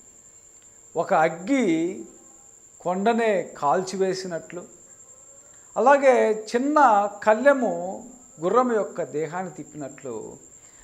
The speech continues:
మానవుడి యొక్క నాలుక చిన్నది, ఇది మన మానవుడి యొక్క దేహాన్ని కాల్చివేస్తుందని బైబిల్ చెబుతుంది.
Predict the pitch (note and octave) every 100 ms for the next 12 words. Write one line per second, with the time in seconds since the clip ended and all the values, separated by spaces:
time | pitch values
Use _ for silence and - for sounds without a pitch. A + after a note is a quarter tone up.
0 | - - E3 A#3 D4 D4+ B3+ A3 G#3+ F3+
1 | D#3+ D#3 F#3 A3 G#3+ - - E3 E3+ C#3
2 | B2+ A#2+ B2 B2+ C#3+ F3+ D#3 C#3 D#3 G#3+
3 | A#3+ A3 G#3+ G3 C#3 D3 E3 F3+ G3+ G#3
4 | - D#3+ F#3 - F#3+ E3 - - D3+ B2
5 | - - - - A#2+ B2 A#2+ - - -